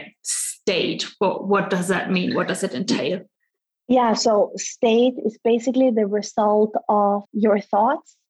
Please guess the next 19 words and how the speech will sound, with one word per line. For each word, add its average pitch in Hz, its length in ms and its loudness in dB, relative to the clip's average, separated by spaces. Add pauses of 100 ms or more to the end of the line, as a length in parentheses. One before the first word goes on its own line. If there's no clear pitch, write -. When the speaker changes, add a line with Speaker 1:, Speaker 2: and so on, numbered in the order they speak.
(260)
Speaker 2:
your 208 240 4
Speaker 1:
Mm-hmm. 208 140 0
Speaker 2:
emotions, 214 720 2 (160)
and 202 560 2 (180)
your 202 240 2
body 185 280 2
language. - 680 -6 (720)
Speaker 1:
Ah. 185 60 -14 (160)
Speaker 2:
So 196 600 2 (260)
to 262 120 0
say 302 280 2
it 330 80 4
in 285 140 4
a 254 60 4
more, 254 360 2
more 240 360 2
easy 311 460 0
way 202 340 2
then, 220 440 2